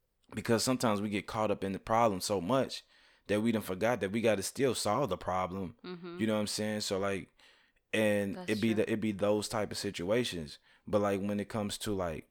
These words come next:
Speaker 1: me, I'm a person who like to speak things into existence, even if it doesn't happen.
Speaker 2: Mm-hmm.
Speaker 1: You know what I mean? That's just what type of person I am, because I believe in myself. I believe in my capabilities. I believe in what, you know what I'm saying, what I can do.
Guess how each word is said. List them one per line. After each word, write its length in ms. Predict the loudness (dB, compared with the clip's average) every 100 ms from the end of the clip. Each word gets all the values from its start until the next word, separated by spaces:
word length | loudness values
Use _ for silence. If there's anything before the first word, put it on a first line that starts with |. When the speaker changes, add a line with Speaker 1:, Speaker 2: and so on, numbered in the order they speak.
| -2
Speaker 1:
me, 240 | 2 2 2
I'm 160 | 0
a 40 | 0
person 320 | 0 0 -2
who 40 |
like 140 | -4 -4
to 80 |
speak 280 | -6 -6 -4
things 220 | -2 -2
into 220 | -2 -2 -4
existence, 500 | -4 -6 -6 -12 -2
even 240 | 2 4
if 120 | 2 0
it 100 | 2
doesn't 280 | 2 2 -4
happen. 400 | -6 -6 -10 -18 _ -16
Speaker 2:
Mm-hmm. 200 | -12 -2
Speaker 1:
You 60 | 2
know 60 |
what 60 | 4
I 40 |
mean? 340 | 4 2 0 0
That's 180 | 0 0
just 200 | -2 -2
what 160 | -2
type 200 | -2 -6
of 60 | -4
person 360 | -2 -2 -2 -6
I 120 | -4
am, 380 | -2 0 0 -4 -8 _ _ -8
because 240 | -4 0
I 100 | 0
believe 360 | 0 0 0 0
in 80 | -2
myself. 540 | -4 -2 2 4 2
I 80 | -2
believe 340 | -2 -2 -2
in 60 | -2
my 100 | -6
capabilities. 720 | -6 -8 -2 2 4 4 0
I 60 | -4
believe 320 | -4 -4 -2
in 120 | -2
what, 220 | -4 -4 -8 _ _ _ -2
you 100 | 0
know 60 |
what 40 | 0
I'm 60 |
saying, 280 | -2 -2 0
what 120 | 0
I 140 | -2 -4
can 180 | -8 -2
do. 280 | -2 -2